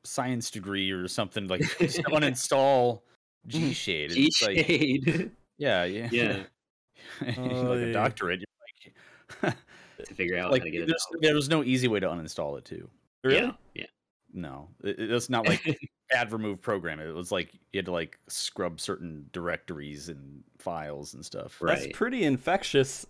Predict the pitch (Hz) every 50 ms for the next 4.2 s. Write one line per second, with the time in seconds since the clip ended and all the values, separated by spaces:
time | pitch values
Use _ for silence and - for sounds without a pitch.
0 | - - 151 135 127 127 127 127 127 127 127 127 127 127 123 123 127 131 - 107
1 | 110 117 131 147 156 165 175 190 214 233 226 - _ _ _ - 151 147 151 147
2 | 87 82 78 87 98 104 98 95 87 - - _ _ _ _ _ _ _ _ _
3 | _ - 95 104 113 120 123 123 120 _ _ _ _ _ - 190 208 - - 147
4 | 127 135 180 175